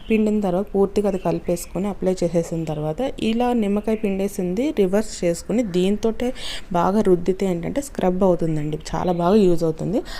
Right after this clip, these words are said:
ఆ తర్వాత ఫేస్ అది వాష్ చేసేసుకొని, మీరు చేతికి ఎక్కడైనా ఎల్బోస్ కానీ, మెడ నల్లగా ఉంటుంది కదా అక్కడ కానీ,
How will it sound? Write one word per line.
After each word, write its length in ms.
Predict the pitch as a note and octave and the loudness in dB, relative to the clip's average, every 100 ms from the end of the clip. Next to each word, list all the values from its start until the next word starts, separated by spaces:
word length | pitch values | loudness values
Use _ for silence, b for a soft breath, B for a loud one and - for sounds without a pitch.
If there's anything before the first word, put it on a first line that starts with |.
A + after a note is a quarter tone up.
| B G3+ | B -2
ఆ 60 | |
తర్వాత 600 | G3+ G3+ G3+ F#3+ - C4+ | 0 0 0 -2 0 -2
ఫేస్ 360 | F4 G#3 F#3 - | 2 2 2 0
అది 100 | F3 | -4
వాష్ 380 | F3 E3 E3+ - | 0 0 0 -2
చేసేసుకొని, 440 | E3+ E3+ - F#3 | -2 -2 -4 -2
మీరు 320 | A3+ G#3 - F3 | 0 -2 -2 -2
చేతికి 340 | E3 - E3 | 0 -2 -2
ఎక్కడైనా 520 | E3+ - E3+ E3+ F3 - B B | -2 -2 -2 -2 -4 -6 B B
ఎల్బోస్ 380 | D#3+ D#3+ F3 - - | 2 2 0 -4 -4
కానీ, 220 | E3 E3+ | -2 0
మెడ 260 | E3+ D#3+ E3 | 0 0 0
నల్లగా 440 | E3 D#3+ D#3+ E3 | 0 0 0 0
ఉంటుంది 340 | D#3+ D#3 D#3+ | -4 -4 -4
కదా 140 | D#3 D#3 | -4 -4
అక్కడ 240 | - D#3 | -4 -4
కానీ, 260 | D#3+ D#3 | -2 -4